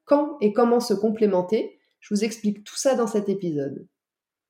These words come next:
Allez, c'est parti pour l'épisode du jour. J'ai toujours observé que le magnésium était le complément que vous preniez le plus en automédication.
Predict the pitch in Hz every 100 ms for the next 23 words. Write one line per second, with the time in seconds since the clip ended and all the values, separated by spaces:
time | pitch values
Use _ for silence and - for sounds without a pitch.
0 | _ _ _ _ _ _ _ _ _ _
1 | _ _ 190 185 170 302 254 208 - 277
2 | - 180 262 254 202 214 185 180 143 139
3 | 156 - _ _ _ _ _ _ _ _
4 | _ _ _ _ _ _ _ _ _ 180
5 | 220 320 320 359 214 - 240 214 262 294
6 | 202 202 240 240 185 196 240 247 202 202
7 | - 285 247 226 254 277 214 214 214 247
8 | 247 262 214 - 370 403 - 220 226 226
9 | 240 214 208 202 175 -